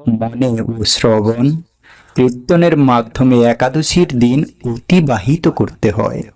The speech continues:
ধর্মীয় মতামত অনুসারে একাদশীর দিন ব্রহ্মচর্য পালন করা উচিত। একাদশী সময়টি ভগবান শ্রী বিষ্ণুকে উৎসর্গ করা হয় বলে মনে করা হয়।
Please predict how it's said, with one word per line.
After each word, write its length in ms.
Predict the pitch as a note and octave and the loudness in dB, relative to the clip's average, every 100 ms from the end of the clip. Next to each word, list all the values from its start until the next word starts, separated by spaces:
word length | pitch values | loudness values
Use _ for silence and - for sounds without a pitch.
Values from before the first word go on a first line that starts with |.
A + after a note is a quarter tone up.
| _ _ _ _ _ _ - - - - - | _ _ _ _ _ _ -16 -6 -4 -2 0
ধর্মীয় 440 | A2+ C#3+ D3+ F3 F#3+ | 2 2 4 4 4
মতামত 460 | F#3 F3 E3+ E3+ | 2 2 2 0
অনুসারে 460 | - D3+ D3+ D3+ D3 | 2 2 2 2 2
একাদশীর 640 | D3+ C#3+ D3 C#3 C3 C3+ | 2 0 2 2 0 0
দিন 220 | A#2+ C#3 B2 | 4 4 4
ব্রহ্মচর্য 680 | C3+ B2 C#3 D#3+ D#3+ - | 2 2 0 0 0 -2
পালন 340 | C#3+ C#3 B2+ B2+ | -2 0 0 0
করা 240 | B2+ B2 - | 2 0 0
উচিত। 580 | A#2+ B2 A#2 - - B2+ - | 0 2 2 -2 -20 -20 -6
একাদশী 560 | C3 A#2 A#2+ A#2+ B2 B2+ | -2 0 0 0 0 0
সময়টি 540 | - B2 B2 B2 C#3+ | 2 4 4 4 2
ভগবান 760 | C#3 - A2+ A#2+ B2 G#2 G2 C#3+ - | 2 0 -2 0 0 0 -4 -10 -14
শ্রী 460 | - - - - D#3 | -16 -10 -2 0 2
বিষ্ণুকে 460 | E3 F3 G3+ G3 | 2 2 2 4
উৎসর্গ 540 | F#3+ F3 - F3 D3+ D3 | 4 4 4 2 4 2
করা 240 | C3+ A#2+ | 2 0
হয় 220 | A2 A2+ - _ _ _ - A#2+ | -2 -8 -10 _ _ _ 0 2
বলে 320 | A#2 A2+ A2 - - - - A#2+ | 4 4 2 -4 -18 -8 -4 -2
মনে 220 | A2 A2+ | 0 0
করা 220 | A2 G#2+ | 0 0
হয়। 300 | G#2 G#2+ A#2+ | 0 0 0